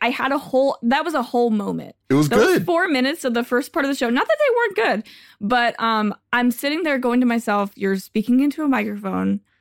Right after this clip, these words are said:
Speaker 1: There are other people listening to you. You don't know how this is being received. And you're using a Grover voice like this."
Speaker 2: <laughs>
Speaker 1: "Oh, don't turn the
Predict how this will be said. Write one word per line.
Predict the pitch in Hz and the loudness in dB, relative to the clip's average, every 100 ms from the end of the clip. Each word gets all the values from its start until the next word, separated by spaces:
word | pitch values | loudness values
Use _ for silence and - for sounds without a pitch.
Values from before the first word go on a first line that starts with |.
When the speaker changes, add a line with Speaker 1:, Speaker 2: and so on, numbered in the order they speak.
| _ _ _ _ _ _ | _ _ _ _ _ _
Speaker 1:
There | 226 233 | 0 0
are | - | 0
other | 220 269 | 0 -2
people | - 294 247 214 | 0 0 2 2
listening | 233 - 247 208 | 0 0 0 0
to | - | -2
you. | 175 - - 202 _ _ _ - | -6 -6 -8 -14 _ _ _ -4
You | 226 | 0
don't | 302 370 | 2 2
know | 349 | 0
how | - - 214 | -2 -2 -2
this | 220 240 | 0 -4
is | 226 | -4
being | 214 214 | 0 0
received. | 202 196 165 156 - | 0 -2 -4 -6 -6
And | 202 208 | 0 2
you're | 220 | 2
using | 269 339 269 220 | 2 0 0 0
a | 208 - | -2 0
Grover | 494 587 523 466 | 2 2 2 0
voice | 403 403 403 - | 2 2 0 0
like | 453 - | 0 0
this." | 508 571 494 - - - | 0 2 0 -2 -2 -2
Speaker 2:
<laughs> | - | 0
Speaker 1:
"Oh, | |
don't | 571 571 539 508 508 | 2 2 2 2 2
turn | 523 480 | 2 2
the | 466 | 2